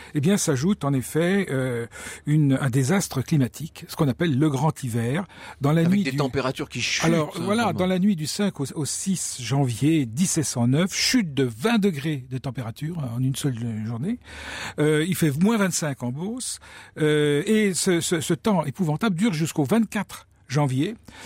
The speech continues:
Speaker 1: Il fait moins dix-huit, euh, dans, à Paris. Euh, la Seine, la Somme, la Garonne, le Rhône, euh, gèlent. Même la mer Méditerranée à Marseille, dans le Vieux-Port.
Speaker 2: Incroyable, oui.
Speaker 1: Euh, on n'avait jamais vu ça. Et puis une deuxième vague,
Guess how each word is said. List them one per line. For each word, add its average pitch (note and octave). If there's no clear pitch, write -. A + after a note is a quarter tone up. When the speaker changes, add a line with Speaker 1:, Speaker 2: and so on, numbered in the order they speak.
Speaker 1:
Il D3+
fait D#3
moins F3+
dix-huit, E3
euh, C#3
dans, C3
à -
Paris. G3+
Euh, D3
la E3
Seine, E3
la G3
Somme, E3
la F3
Garonne, E3+
le A#3
Rhône, F#3
euh, C#3
gèlent. G3+
Même C4
la A3+
mer A3
Méditerranée D#3+
à D3
Marseille, G#3
dans D3
le C3+
Vieux-Port. D3+
Speaker 2:
Incroyable, E3+
oui. E3+
Speaker 1:
Euh, E3
on F3
n'avait G3+
jamais F3
vu D#3+
ça. -
Et G3
puis B3
une E3+
deuxième A#3
vague, B3+